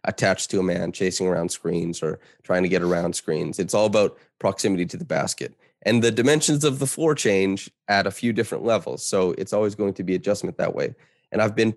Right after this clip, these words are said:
pretty happy with just seeing how he's going to continue to adapt that way.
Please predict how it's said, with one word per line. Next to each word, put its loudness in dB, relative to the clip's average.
pretty 2
happy 2
with -2
just -4
seeing 0
how 2
he's 2
going 2
to -4
continue -2
to -4
adapt -2
that -2
way. -2